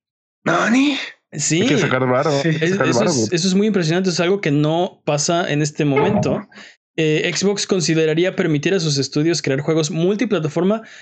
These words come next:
Speaker 2: después de ser adquiridos. Y me suena a Double Fine, me suena a, a Obsidian, que
Speaker 1: Sí, sí.
Speaker 2: en este momento tienen, son propiedad de Microsoft y tienen juegos en desarrollo para multiplataformas.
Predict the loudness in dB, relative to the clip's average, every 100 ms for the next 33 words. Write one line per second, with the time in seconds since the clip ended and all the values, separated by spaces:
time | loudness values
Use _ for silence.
0 | -8 -6 -2 0 0 0 0 0 0 0
1 | 2 0 -2 0 0 2 0 0 0 2
2 | 2 2 -2 -6 -20 -20 _ -4 0 2
3 | 0 0 2 0 0 -2 0 0 0 -4
4 | _ -8 -2 -2 0 0 0 0 0 0
5 | 0 0 -2 -2 0 0 2 2 0 -2
6 | -2 0 0 2 0 -2 -6 -20 -20 -10
7 | -2 0 2 2 0 0 2 2 0 0
8 | 2 2 0 0 -2 -2 -8 _ _ _
9 | _ _ _ -10 -2 0 2 2 -2 -4
10 | -4 0 0 0 0 2 0 0 0 0
11 | -2 -2 0 0 0 0 0 0 0 0
12 | 0 0 0 0 0 0 0 -2 -2 -2
13 | -6 -6 -10